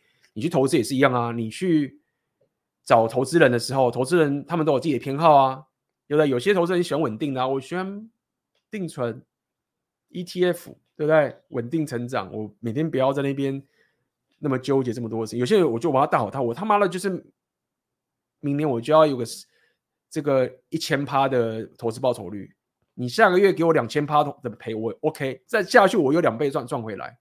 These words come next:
我都可以接受，三倍，对不对？那这种独裁政权就是大起大落嘛，看你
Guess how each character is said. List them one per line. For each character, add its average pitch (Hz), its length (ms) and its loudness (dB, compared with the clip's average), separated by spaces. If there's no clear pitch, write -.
我 101 120 -12
都 117 60 -8
可 123 80 -6
以 110 60 -6
接 101 180 -12
受， - 260 -12
三 117 220 -6
倍， 123 280 -8
对 - 80 -16
不 117 100 -16
对？ 101 220 -8
那 156 540 6
这 143 40 -12
种 139 160 -2
独 123 160 -6
裁 120 160 -2
政 123 140 -6
权 110 100 -8
就 113 100 -8
是 110 260 -10
大 127 220 -6
起 - 180 -16
大 101 160 -12
落 101 140 -10
嘛， - 260 -20
看 127 180 -6
你 95 280 -14